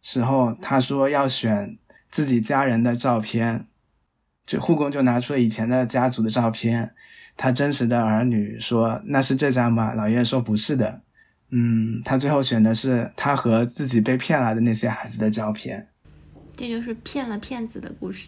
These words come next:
Speaker 1: 对啊，我就会觉得说，不存在的十亿元钱能骗到那些，能租到那些愿意一直陪他演戏的人，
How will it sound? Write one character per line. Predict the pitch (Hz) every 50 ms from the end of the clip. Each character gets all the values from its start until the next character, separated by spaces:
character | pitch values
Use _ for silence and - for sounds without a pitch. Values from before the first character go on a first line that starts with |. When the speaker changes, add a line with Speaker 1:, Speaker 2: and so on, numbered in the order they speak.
| - - - - - - - - - - _ _ _ _
Speaker 1:
对 | - - 151
啊， | 143 139 135 131 131
我 | - 127 131
就 | 139 180
会 | 190 233 208
觉 | 156 151 143
得 | 170 170
说， | 160 - - 160 160 160 160 160 - - - - - _ _ _ _ _ _ -
不 | - 196
存 | 180 - 143 131 127
在 | 131 165 165
的 | 160 156
十 | 143 - - - 123
亿 | 127 131 135 131 123 117 117 - _ _ _
元 | - 123 120 120 127
钱 | 123 - - 127 113 110 113 117
能 | 120 117 117 127
骗 | 135 - 180 160 151
到 | 151 139 131 123
那 | 131 139 139
些， | 131 - - 135 131 131 131 123 -
能 | 117 117 113 127
租 | 123 - 156 156
到 | 160 147 131
那 | 127 135 131
些 | 127 127 135 135
愿 | 156 160 151 147 139
意 | 131
一 | 127 147 151 135
直 | 127 117 120
陪 | 110 - 113
他 | 113 127 131 131
演 | 127 120 117 110
戏 | 107 - 151
的 | 147 131 113
人， | 110 107 107 107 107 110